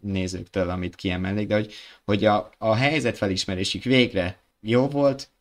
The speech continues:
tudtak élni vele, és, és ugye, mi,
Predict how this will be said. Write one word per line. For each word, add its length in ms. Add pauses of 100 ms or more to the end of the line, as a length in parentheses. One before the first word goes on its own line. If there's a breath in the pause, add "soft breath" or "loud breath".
(120)
tudtak 340
élni 220
vele, 200
és, 200 (240 soft breath)
és 200
ugye, 380 (160)
mi, 220